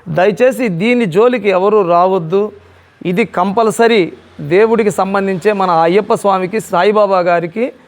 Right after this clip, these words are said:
సంబంధించే ఈ పొలాన్ని అంతటినీ కూడా వాడడం జరుగుతుంది. దయచేసి ఎవరు కూడా ఈ స్థలం జోలికి రావద్దు. ఈ స్థలం, ఈ స్థలం రాజకీయానికి సంబంధించింది కాదు. ఇది only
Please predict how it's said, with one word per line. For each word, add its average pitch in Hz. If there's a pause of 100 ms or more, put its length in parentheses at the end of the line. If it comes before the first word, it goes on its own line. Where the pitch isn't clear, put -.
(280)
సంబంధించే 196
ఈ 180
పొలాన్ని 185
అంతటినీ 185
కూడా 175
వాడడం 165
జరుగుతుంది. 175 (440)
దయచేసి 185
ఎవరు 185
కూడా 180 (280)
ఈ 185
స్థలం 202
జోలికి 190
రావద్దు. 175 (580)
ఈ 180
స్థలం, 185 (1200)
ఈ 175
స్థలం 196
రాజకీయానికి 180
సంబంధించింది 180
కాదు. 175
ఇది 185
only 190